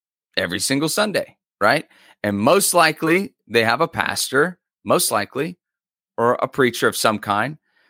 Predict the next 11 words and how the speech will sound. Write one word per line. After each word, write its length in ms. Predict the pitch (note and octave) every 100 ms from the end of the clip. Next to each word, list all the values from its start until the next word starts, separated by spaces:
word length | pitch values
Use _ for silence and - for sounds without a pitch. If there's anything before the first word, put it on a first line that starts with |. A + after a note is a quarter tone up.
| -
that's 180 | B2+ -
gonna 180 | D#3 A2
bang 320 | C3 D3 D#3+
the 80 | C#3
drum 340 | A#2 D3 C3
of 120 | G#2+
one 520 | A2+ B2 A#2 A2 A2+ _ _ _ -
or 160 | A#2+
the 160 | A#2+ A#2
other. 340 | A#2+ F#2 - _ _ _ _ _ _ _ -
And 440 | A#2 A#2+ A#2+ G#2+